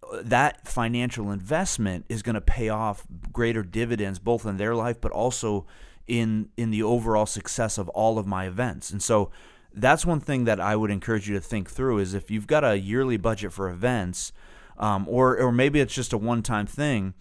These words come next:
th-, sometimes your money being invested in people over stuff will give you a, a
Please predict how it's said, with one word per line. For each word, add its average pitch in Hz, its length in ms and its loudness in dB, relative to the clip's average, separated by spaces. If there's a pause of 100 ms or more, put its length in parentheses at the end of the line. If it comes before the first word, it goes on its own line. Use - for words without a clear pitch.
(400)
th-, 139 220 -4
sometimes 139 800 2
your 110 100 -2
money 120 300 2
being 113 240 0
invested 104 400 0
in 95 100 -4
people 113 460 -2
over 92 240 -4
stuff - 600 -2 (360)
will 107 260 2
give 104 300 0
you 98 260 2
a, 104 120 -2
a 90 40 -4